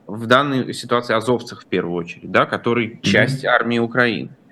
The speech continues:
Speaker 1: э, то, что с ними, да, вот эти всё, всё время какие-то попытки, «Давайте устроим над ними процесс», говорят, э, депутаты Государственной Думы, да, и так далее.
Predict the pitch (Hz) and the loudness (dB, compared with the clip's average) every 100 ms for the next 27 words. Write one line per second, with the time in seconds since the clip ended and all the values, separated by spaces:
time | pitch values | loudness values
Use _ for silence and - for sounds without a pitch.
0 | - - - - 117 113 113 113 - - | -20 -20 -20 -6 0 2 4 2 0 0
1 | 175 175 160 170 180 127 113 147 135 127 | 0 0 -2 2 4 4 4 2 2 -4
2 | 123 - 127 - 131 127 151 139 123 120 | -6 -4 -4 0 0 2 2 2 0 -2
3 | 117 127 127 117 131 127 107 110 123 135 | -4 -4 -2 -2 -2 -4 0 2 2 0
4 | 127 127 - 127 127 120 117 120 127 120 | -4 -4 0 2 2 2 2 2 2 2
5 | 123 160 143 120 110 98 64 92 104 104 | 0 2 0 2 0 0 -2 0 0 -2
6 | 107 98 95 95 - 87 - 92 90 82 | -2 -2 -2 -4 -4 -4 -4 -2 -2 -6
7 | - 120 131 117 113 104 85 | 0 2 2 -2 0 -2 -2